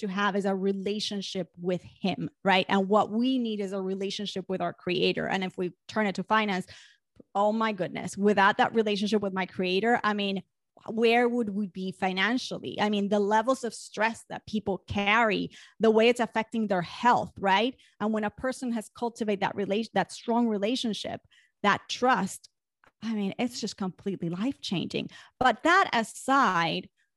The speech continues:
the opportunity for us is for growth. We came here to grow. We came here to improve. There's, there's no just relaxing in the beach here. This is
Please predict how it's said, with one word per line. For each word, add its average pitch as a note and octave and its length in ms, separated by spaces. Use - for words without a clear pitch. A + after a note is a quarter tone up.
the B3 300
opportunity C#4+ 880
for - 320
us A#3 460
is A#3+ 220
for A3 180
growth. G3 400
We D#4 300
came D#4+ 280
here D4 220
to A#3+ 140
grow. G3 300
We D#4+ 260
came G4 340
here F#4 160
to C#4 380
improve. B3+ 580
There's, C4+ 280
there's D4 280
no E4 240
just E4 320
relaxing B3 580
in A3+ 100
the G#3+ 80
beach F#3 340
here. F#3 260
This C#4 300
is G#4 100